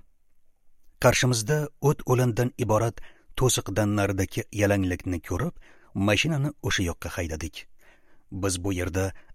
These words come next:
avtomobil turganini va uning yo'lovchilari ziyofatbozlik qilishayotganini payqamagan ekanmiz. Biz to'xtab, mashinadan chiqdik. Nazarimda, ruslar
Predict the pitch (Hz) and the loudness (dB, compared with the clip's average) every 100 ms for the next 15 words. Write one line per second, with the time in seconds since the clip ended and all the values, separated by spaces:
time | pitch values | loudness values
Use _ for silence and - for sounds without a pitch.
0 | - 104 - 98 98 98 104 - 92 80 | -2 -2 0 0 2 -2 -4 -4 -4 -4
1 | 78 85 92 - - - 104 101 - 113 | -4 -4 -6 -10 -20 -12 0 0 2 0
2 | 104 95 95 92 - 87 82 165 - - | 0 0 -2 -2 -2 -2 -2 -6 -8 -18
3 | - 101 90 110 - 113 92 104 101 139 | -12 -4 2 2 2 0 0 0 0 -2
4 | - 123 117 107 95 - 85 85 90 - | -4 -2 0 0 -2 -2 -2 -2 -6 -4
5 | - 92 - 85 78 80 - 80 82 - | 2 2 2 -2 -2 -6 -4 -4 -2 -2
6 | - - - - _ _ - _ _ _ | -4 -10 -20 -20 _ _ -20 _ _ _
7 | - 95 160 - 151 - 147 - - 107 | -8 0 0 2 0 0 -2 -2 -2 0
8 | 110 131 104 82 80 - - - - - | 2 2 0 -2 -4 -6 -6 -8 -8 -16
9 | - - - - _ - 95 98 95 87 | -18 -20 -20 -20 _ -4 0 2 2 0
10 | - 147 - - - - - 104 127 139 | 0 -2 -4 -20 -20 -16 -4 0 0 0
11 | 175 | -2